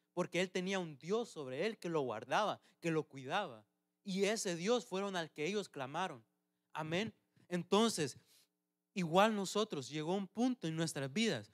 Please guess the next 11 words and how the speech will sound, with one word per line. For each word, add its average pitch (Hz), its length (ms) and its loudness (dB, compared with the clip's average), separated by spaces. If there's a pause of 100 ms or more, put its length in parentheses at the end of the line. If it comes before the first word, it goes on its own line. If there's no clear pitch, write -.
(140)
cuando 170 240 4
estamos 196 440 2
tan 214 280 4
bajos, 139 340 2
cuando 156 220 -2
el 151 100 -4
enemigo 160 460 0
nos 185 180 -2
había 165 280 2
revolcado 185 760 4
tanto 220 600 0